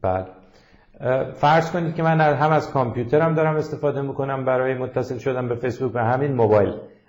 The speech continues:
از داخل کامپیوترم پسورد اصلی رو می‌تونم وارد کنم و از فیسبوک بخوام که از موبایل خارج بشم. این زمانیه که اشتباهاً از، اه، فیسبوک کس دی-، از کامپیوتر کس دیگه استفاده کردید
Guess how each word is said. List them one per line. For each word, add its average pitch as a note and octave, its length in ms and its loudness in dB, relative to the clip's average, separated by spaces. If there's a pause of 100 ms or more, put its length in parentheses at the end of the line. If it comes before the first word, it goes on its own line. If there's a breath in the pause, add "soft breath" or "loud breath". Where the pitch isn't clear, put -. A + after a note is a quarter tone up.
(140 loud breath)
از B2 280 2
داخل B2+ 440 2
کامپیوترم B2+ 720 -2
پسورد B2 540 0
اصلی C3 340 0
رو B2+ 80 -4
می‌تونم D#3 400 0
وارد D3+ 300 2
کنم D3+ 340 -2
و B2 40 2
از A#2+ 260 0
فیسبوک B2+ 500 -2
بخوام D#3 360 2
که D3+ 300 -2
از A#2 240 2
موبایل A#2+ 340 4
خارج A2 420 4
بشم. F#2+ 360 -6 (380 soft breath)
این D3+ 140 -2
زمانیه D3 500 2
که D3 160 0
اشتباهاً B2+ 380 2
از، C3 420 -2
اه، G#2+ 920 0
فیسبوک B2 420 0
کس C3 220 -2
دی-، A2+ 220 -4
از A2 460 0
کامپیوتر A2+ 400 -6
کس A#2+ 220 -2
دیگه C3 200 -4
استفاده C3+ 420 -2
کردید C#3+ 540 0